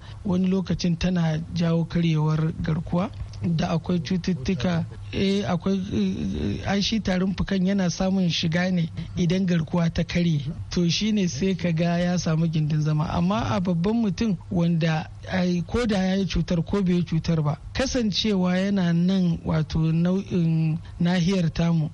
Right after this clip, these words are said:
inda ƙwayoyin cutar nan suna nan barkate muna shakar su yau da gobe.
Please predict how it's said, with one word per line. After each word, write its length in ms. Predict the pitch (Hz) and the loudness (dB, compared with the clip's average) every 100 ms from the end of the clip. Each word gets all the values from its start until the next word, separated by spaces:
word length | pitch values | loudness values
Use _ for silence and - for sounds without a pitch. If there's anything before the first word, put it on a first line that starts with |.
| 107 | -2
inda 240 | 175 165 165 | 0 0 0
ƙwayoyin 400 | 202 202 214 202 | 0 0 0 0
cutar 320 | 185 - 196 | -2 0 0
nan 220 | 185 180 | 2 0
suna 360 | 160 190 175 160 | 0 0 2 2
nan 260 | 175 180 | 2 2
barkate 480 | 165 156 160 156 160 | 0 0 -2 -2 0
muna 280 | 160 185 170 | 0 2 0
shakar 320 | 170 180 185 | -2 -2 -2
su 140 | 170 180 | 0 0
yau 100 | 170 | 2
da 120 | 160 | 0
gobe. 380 | 160 165 170 | 0 -2 -2